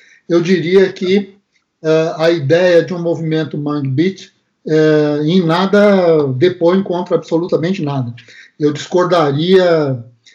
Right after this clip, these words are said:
deste nacionalismo, acho que um pouco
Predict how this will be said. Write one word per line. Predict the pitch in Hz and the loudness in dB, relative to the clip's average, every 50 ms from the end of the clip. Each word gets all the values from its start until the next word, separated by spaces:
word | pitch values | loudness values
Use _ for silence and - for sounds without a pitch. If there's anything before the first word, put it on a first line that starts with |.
| _ _ _ | _ _ _
deste | - 131 160 170 170 165 - - - 185 165 160 160 156 151 143 | -2 2 2 2 2 0 -6 -10 -8 -4 -2 0 0 0 0 0
nacionalismo, | 143 151 160 170 170 - - 190 170 170 165 160 143 135 147 165 185 190 170 127 175 160 156 151 151 151 | -2 -2 -2 -2 -4 -2 -4 -4 -2 -2 -2 -2 -2 -2 -2 0 0 0 0 0 -2 -4 -2 -2 -2 -2
acho | 151 147 - - | -4 -6 -8 -12
que | - 165 | -10 -8
um | 160 151 | -8 -8
pouco | 135 - 151 151 151 151 - 175 170 170 165 170 | 0 2 2 2 2 2 -2 -2 -2 -2 -2 -6